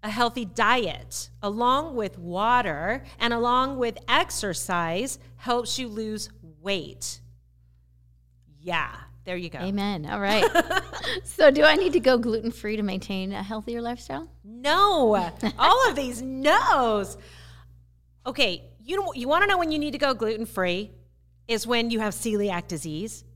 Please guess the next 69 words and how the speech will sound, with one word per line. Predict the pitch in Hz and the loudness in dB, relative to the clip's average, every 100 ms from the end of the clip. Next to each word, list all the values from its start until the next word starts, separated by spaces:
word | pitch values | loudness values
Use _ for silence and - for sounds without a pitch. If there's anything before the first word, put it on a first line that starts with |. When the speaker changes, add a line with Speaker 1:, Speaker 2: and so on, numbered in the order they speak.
| 226 | 0
Speaker 1:
and | 220 220 | 0 0
you | 214 214 254 262 | -2 -2 -2 -2
legitimately | 277 233 214 - - - 359 320 262 214 180 165 170 - | -2 -4 -6 -6 -4 -2 0 0 0 -2 -2 -2 -8 -12
cannot | - 392 403 370 | -2 0 2 2
eat | 320 214 | 0 -4
gluten | 233 233 233 | 0 2 0
because | 233 240 247 214 | -4 -2 -2 0
your | 214 | -2
body | 254 208 - 247 247 269 | -2 -4 2 4 4 2
will | 247 | -2
react | 233 220 196 - | 0 0 -2 -2
in | 196 | -6
a | 190 | -6
very | - - 330 262 254 | -10 -4 2 4 4
bad | 226 202 | 6 4
way. | 175 156 - - - _ _ - | 4 -4 -6 -16 -20 _ _ -14
Like, | 208 - | -12 -8
oh, | 233 131 | -8 -6
you | 202 | -6
know | 285 | -6
what? | 165 233 - | -4 -6 -6
I, | - 220 170 | -8 -8 -6
I | 208 | -6
don't | 370 | -4
even | 190 | -4
know | 170 | -4
what | 170 180 | -6 -8
to | |
do. | - | -8
Like, | 220 208 | -8 -8
if | 196 | -10
someone | - 220 262 | -8 -6 -6
reacts, | 190 156 247 - | -6 -4 -6 -8
like, | 151 | -10
"Well, | 127 | -10
oh | |
my | 196 | -8
God, | 175 202 | -6 -8
like, | 139 120 | -10 -10
what | |
do | 208 | -10
you | |
do?" | 151 226 | -8 -6
That's | 190 233 | -6 -6
like, | 190 165 | -6 -6
"Oh | |
my | 190 | -6
God, | 196 208 | -4 -6
you | 175 | -6
should | 185 | -8
know | 175 | -8
C | 170 190 | -8 -10
P | 170 | -4
R | 214 180 147 | 0 0 -2
or | |
how | 170 | -4
to | 170 | -6
do | 170 | -6
the | 151 | -4
Heimlich | 240 214 - | -4 -4 -6
maneuver." | 151 143 135 123 - - - | -8 -8 -10 -14 -20 -20 -2
I | - | 2
am | 294 175 | 2 0
so | - 240 | 0 0
gonna | 240 254 | 0 -2
Google | 220 202 | -2 -2
that | 170 151 - | -2 -2 -4
later | 180 175 | -2 0
on. | 170 143 | -2 -4